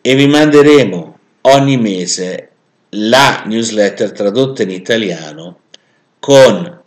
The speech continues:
tutti i dettagli, con tutti i programmi, con tutte le cose importanti. Ma oggi tutti quelli che mi ascoltano,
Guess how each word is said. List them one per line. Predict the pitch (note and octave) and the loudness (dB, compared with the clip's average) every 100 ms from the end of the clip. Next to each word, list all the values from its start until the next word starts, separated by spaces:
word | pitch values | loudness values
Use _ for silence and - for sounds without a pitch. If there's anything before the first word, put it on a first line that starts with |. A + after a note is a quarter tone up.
| - | -8
tutti | C#3+ C#3 C3+ | -8 -4 -6
i | |
dettagli, | B2 C3 C3+ F#2+ F#2 F2+ F2+ | -4 -6 -4 -6 -4 -8 -10
con | F2 F#2+ F2+ | -12 -14 -12
tutti | B2+ B2 A2 | -14 -12 -12
i | |
programmi, | A#2 A2+ G2 G2+ F2+ F2+ F2 | -6 -6 -6 -8 -8 -10 -12
con | F#2+ F2+ | -14 -14
tutte | - C3 C3+ | -12 -10 -6
le | A2+ G#2+ | -4 -4
cose | G2 F2+ F#2+ | -6 -6 -8
importanti. | F2 F2+ E2+ - - - - _ _ _ _ _ _ _ _ - _ _ _ _ _ _ _ _ _ - | -12 -14 -16 -16 -20 -20 -20 _ _ _ _ _ _ _ _ -20 _ _ _ _ _ _ _ _ _ -10
Ma | B2+ D3 D3 - - | -2 0 2 0 -2
oggi | C#3+ D#3+ C#3+ - - G2 A#2 A#2 _ _ _ _ _ _ _ _ - | 2 4 4 -2 -8 -8 -10 -12 _ _ _ _ _ _ _ _ -8
tutti | E3 E3 D3+ | -4 -4 -4
quelli | C#3+ C#3+ B2 G2+ | 2 4 4 2
che | F2+ G2+ F#2+ F2 - _ _ _ | -6 -8 -8 -10 -18 _ _ _
mi | G#2 A2 | -6 -4
ascoltano, | G#2+ - G2 F2+ - - D2 G1+ G1+ | -4 -6 -6 -8 -8 -18 -20 -20 -20